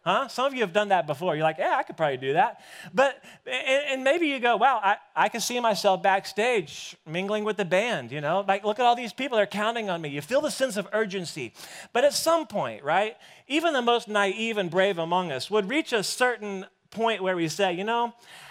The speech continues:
I really can't do that. No matter how much I want to, no matter how hard I try, it's not gonna go well, is it?"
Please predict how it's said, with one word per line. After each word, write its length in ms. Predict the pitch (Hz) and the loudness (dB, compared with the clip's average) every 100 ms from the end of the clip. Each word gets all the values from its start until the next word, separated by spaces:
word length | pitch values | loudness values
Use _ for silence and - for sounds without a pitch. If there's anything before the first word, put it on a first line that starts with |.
| - - - | -20 -20 -2
I 140 | 330 | 0
really 300 | 330 247 233 | 0 0 0
can't 320 | 185 165 131 101 | 0 -4 -6 -6
do 200 | 143 131 | -6 -2
that. 200 | 110 196 | -4 -2
No 120 | 226 | 0
matter 180 | 262 240 | 2 0
how 160 | 233 | 0
much 200 | 302 320 | 0 0
I 100 | 277 | 0
want 260 | 220 180 170 | 2 0 0
to, 180 | 180 185 | -2 -2
no 120 | 196 | -2
matter 240 | 202 202 | 0 0
how 240 | 175 202 254 | 2 2 2
hard 260 | 226 240 220 | 2 0 2
I 140 | 170 | 0
try, 680 | 156 - 208 196 139 131 127 - - - - | 0 -4 2 4 4 0 -4 -12 -20 -10 -2
it's 240 | 302 - | 0 2
not 180 | 302 294 | 0 0
gonna 160 | 254 233 | -2 0
go 240 | 226 220 | 2 2
well, 300 | 165 131 135 | 2 0 0
is 160 | 151 117 | -2 -4
it?" 320 | 104 - | -8 -12